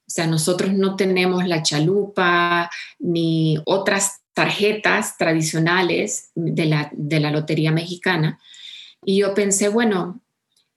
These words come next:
¿cómo pudiera ser una lotería icónica femenina, pero usando imágenes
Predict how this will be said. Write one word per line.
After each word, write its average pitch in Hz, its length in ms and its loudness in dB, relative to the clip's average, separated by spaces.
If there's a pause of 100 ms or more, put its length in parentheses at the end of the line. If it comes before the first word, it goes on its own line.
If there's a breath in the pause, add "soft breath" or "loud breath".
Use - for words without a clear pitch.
(100)
¿cómo 233 340 4
pudiera 240 460 2
ser 220 600 0
una 208 260 2
lotería 190 840 0
icónica 208 840 0
femenina, 180 920 -2
pero 180 260 2
usando 180 720 0
imágenes 185 760 -2